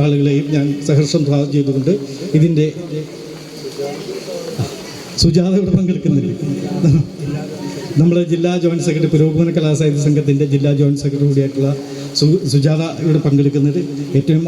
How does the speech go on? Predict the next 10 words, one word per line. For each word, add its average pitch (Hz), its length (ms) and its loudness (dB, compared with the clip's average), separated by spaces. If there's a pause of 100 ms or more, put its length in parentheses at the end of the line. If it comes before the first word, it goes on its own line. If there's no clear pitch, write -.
ആഹ്ലാദപരമായിട്ടുള്ള 151 920 2 (240)
കാര്യമാണ്. 139 420 2 (400)
ആള് 160 160 4 (300)
നിരവധി 185 400 4
നാടകത്ത് 175 680 0 (580)
രംഗത്ത് 165 400 2 (200)
അഭിനയിക്കുന്ന 151 480 2 (220)
ഒരു 143 160 4
അഭിനേത്രി 143 480 2
കൂടിയാണ്. 135 360 2